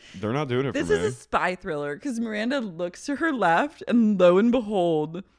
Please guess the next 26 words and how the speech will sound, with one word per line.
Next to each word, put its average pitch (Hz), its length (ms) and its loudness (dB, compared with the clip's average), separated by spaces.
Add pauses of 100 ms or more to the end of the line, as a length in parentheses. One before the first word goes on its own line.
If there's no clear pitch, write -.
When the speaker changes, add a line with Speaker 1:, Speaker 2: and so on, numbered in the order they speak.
(280)
Speaker 2:
there's 185 200 0
Aurora 165 480 6
Shooter 208 380 0
himself 175 640 0
with 208 100 -6
his 196 160 -2
girlfriend, 202 680 4
and 208 160 2
he 254 240 2
literally 208 500 2
is 147 220 -2
ready 151 320 0
to, 180 180 -2
like, 147 260 0
Boston 147 540 0
Marathon 135 560 -2
the 139 80 -4
fuck 131 340 -2
out 120 140 -2
of 120 80 -4
this 147 220 -6
gay 127 220 -8
Speaker 1:
<laughs> - 20 -10
Well, 165 280 6
Speaker 2:
rally. 175 200 -4
Speaker 1:
Shay, 143 340 0